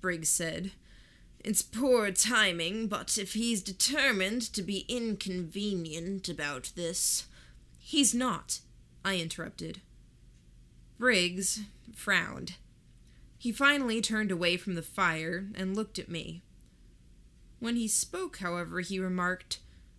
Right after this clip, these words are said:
"Six, Hale? Are they multiplying somehow?"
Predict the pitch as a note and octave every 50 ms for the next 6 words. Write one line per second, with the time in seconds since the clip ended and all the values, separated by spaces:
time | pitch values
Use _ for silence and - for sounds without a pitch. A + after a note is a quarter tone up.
0 | - - - - - - - - - - - - - - - - - - - G4+
1 | A#4 A#4 - - - - - - - - G3 F3 E3 D#3 D#3 F3 F#3+ A3+ C#4+ D4
2 | - - - - - - - - - - - - - G3+ G3 G#3+ F#3 F3 F3 E3
3 | E3 E3+ F#3+ A#3+ - F#4+ - - F#4 F4 F4 F4+ F4+ F#4 F4+ F#4 F#4+ F#4 G4 G4
4 | F#4+ G4 F#4+ F#4 F#4+ G4 G4+ G4+ G#4+